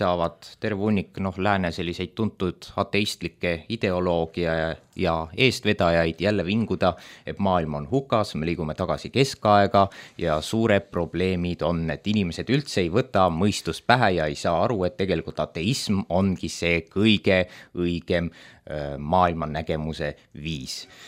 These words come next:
Nii et ja, ja kindlasti süüdistatakse siis, noh, kõikvõimalikke erinevaid selliseid ühiskonnakihte, kaasa arvatud,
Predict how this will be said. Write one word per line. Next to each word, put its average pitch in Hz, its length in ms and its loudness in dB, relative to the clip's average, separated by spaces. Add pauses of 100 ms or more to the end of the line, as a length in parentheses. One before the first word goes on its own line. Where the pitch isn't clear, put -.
(280)
Nii 98 160 4
et 95 240 2
ja, 101 200 6
ja 117 120 2
kindlasti 123 400 0
süüdistatakse 98 720 0
siis, 98 300 0 (260)
noh, 107 220 2 (580)
kõikvõimalikke 90 920 2 (180)
erinevaid 87 640 0
selliseid 85 480 -4
ühiskonnakihte, 123 800 -2
kaasa 90 400 2
arvatud, 85 560 -2